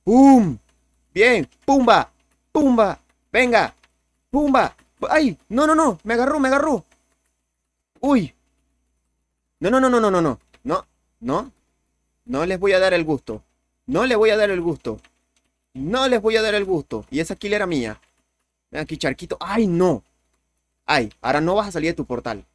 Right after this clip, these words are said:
Ahí está. ¿A dónde estás? ¿A dónde estás? ¡Ay! Bien.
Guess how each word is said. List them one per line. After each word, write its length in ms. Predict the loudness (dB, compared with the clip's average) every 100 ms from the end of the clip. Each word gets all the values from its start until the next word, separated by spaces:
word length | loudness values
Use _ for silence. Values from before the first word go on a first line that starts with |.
| _ _ -8
Ahí 140 | -6
está. 340 | -2 -4 -4 _ _ _ _ _ _ _ _ _ _ _ _ _ -10
¿A 80 |
dónde 160 | -6 -6
estás? 360 | -4 -6 -8 -12
¿A 60 | -12
dónde 160 | -12
estás? 200 | -16 _ _
¡Ay! 260 | -10 -10 -10 _ _ _ _ _ _ _ _ _ _ _ _ -6
Bien. 380 | -4 -4 -6